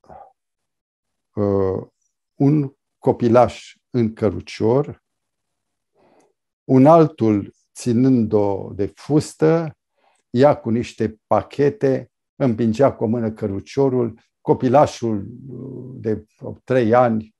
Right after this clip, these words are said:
patru ani, se ținea de fusta mamei, era fetiță, și ea mergea. Și femeia spune: "Vă văd împovărată, aș putea să vă ajut."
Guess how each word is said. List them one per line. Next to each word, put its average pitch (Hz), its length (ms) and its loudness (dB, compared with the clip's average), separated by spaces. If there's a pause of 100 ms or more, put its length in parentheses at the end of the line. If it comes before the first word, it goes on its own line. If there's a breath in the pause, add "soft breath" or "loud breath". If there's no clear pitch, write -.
patru 120 360 0
ani, 120 320 -2 (200 loud breath)
se - 180 -4
ținea 117 280 -4
de 101 100 -4
fusta 98 420 -8
mamei, 117 560 -2
era 101 160 -10
fetiță, 131 720 -6 (220)
și - 160 -8
ea 185 60 -2
mergea. 120 500 -4 (540)
Și - 100 -20
femeia 156 280 -6
spune: 131 440 -12 (640)
"Vă 143 180 -4
văd 151 260 -4
împovărată, 113 920 -6 (400)
aș 120 220 -6
putea - 200 -10
să - 140 -12
vă 113 100 -10
ajut." 123 440 -14